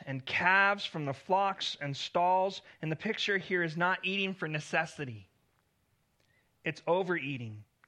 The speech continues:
It's overindulging to the excess. It's eating because it's there as opposed to what you need. This isn't a,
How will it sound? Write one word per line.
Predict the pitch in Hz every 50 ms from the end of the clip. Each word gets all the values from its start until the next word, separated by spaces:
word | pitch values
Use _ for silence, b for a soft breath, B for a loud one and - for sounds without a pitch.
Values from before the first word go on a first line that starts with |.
| _ _ -
It's | 147 139 -
overindulging | - 175 180 190 190 180 180 175 165 160 147 160 170 170 156 165 151 135
to | 139
the | 151 147
excess. | 151 147 - 151 131 123 - -
It's | 151 170 160 - -
eating | 202 220 240 233 240 226 208 185
because | 180 - - - 190 170
it's | 175 165 - -
there | 156 143 127 131 160 185 196 185 170 151 143 143 143 135 B B B B
as | B 147 147
opposed | 151 143 - 165 165 165 170 - -
to | - 170
what | 156 147 156 156 151 - -
you | 147 135
need. | 131 131 131 139 139 139 127 113 110 101 101 - _ _ _ _ _ _ _ _ _ _ _ _ _ _ _ _ _ _ b b b b b b b b -
This | 151 151 - 180
isn't | 180 175 190 185 180
a, | 160 147